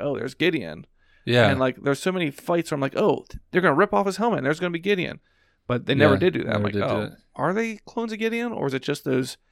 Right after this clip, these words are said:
Speaker 1: eight in that little hallway that were clones of Gideon?"
Speaker 2: Yeah. Yeah, I,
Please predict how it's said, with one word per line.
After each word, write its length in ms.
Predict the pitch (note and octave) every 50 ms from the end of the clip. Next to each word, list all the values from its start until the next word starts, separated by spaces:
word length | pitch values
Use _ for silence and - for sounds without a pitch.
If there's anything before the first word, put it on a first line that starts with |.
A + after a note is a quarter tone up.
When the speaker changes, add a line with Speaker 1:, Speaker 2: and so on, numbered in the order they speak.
| _ _ _ _ _ _ _ -
Speaker 1:
eight 240 | C3+ C#3+ B2 - - _
in 100 | - B2
that 120 | B2 -
little 180 | A2 B2+ B2 A#2+
hallway 540 | - - C#3+ C#3+ B2+ F#2+ E2 E2+ F2 F2+ - - - _ -
that 100 | D#2 -
were 80 | - -
clones 320 | - - C3+ B2+ B2+ -
of 80 | - -
Gideon?" 440 | - - - - C#2+ C#2+ B1 D3+ -
Speaker 2:
Yeah. 280 | - B2 A2 G#2 G2 G2+ - _ _ _ _ _ _ _ _ _ _ _ _ _ _ _ _ _ _
Yeah, 340 | - E3 E3+ G3 F#3+ E3+ C#3 -
I, 240 | C3 C3+ C#3+ D3+